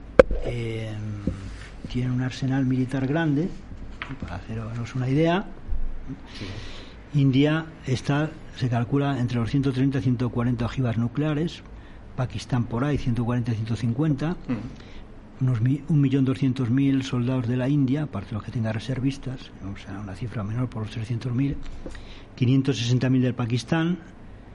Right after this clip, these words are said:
Speaker 1: supera claramente tanques India, tres mil seiscientos frente a dos mil quinientos. En otros blindados, otro tipo de blindados, gana Pakistán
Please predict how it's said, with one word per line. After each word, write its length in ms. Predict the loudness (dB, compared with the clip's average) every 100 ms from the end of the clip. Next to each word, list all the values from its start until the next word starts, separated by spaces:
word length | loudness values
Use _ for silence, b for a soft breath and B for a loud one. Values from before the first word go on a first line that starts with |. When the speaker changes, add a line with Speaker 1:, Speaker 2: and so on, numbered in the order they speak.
| -18 -14
Speaker 1:
supera 640 | -6 0 2 2 2 -2
claramente 540 | -2 2 4 4 2 0
tanques 560 | 2 0 2 0 2
India, 360 | 4 4 4 0
tres 180 | -2 2
mil 720 | 2 4 2 2 2 0 0 -4
seiscientos 1120 | -4 -4 -4 -4 0 4 2 2 -4 -6 -6
frente 300 | -4 -2 -2
a 60 |
dos 120 | 0 2
mil 160 | 2
quinientos. 680 | 2 4 4 2 -2 -2 -8 -18 -18 -16 B B B B B
En 120 | 2
otros 280 | 2 4 2
blindados, 580 | 6 6 6 4 2 0
otro 200 | 0 2
tipo 260 | 2 2 2
de 120 | 4
blindados, 720 | 4 4 4 2 0 -2 -8 B B B -6
gana 380 | 0 2 2 2
Pakistán 720 | -2 -2 -2 0 0 0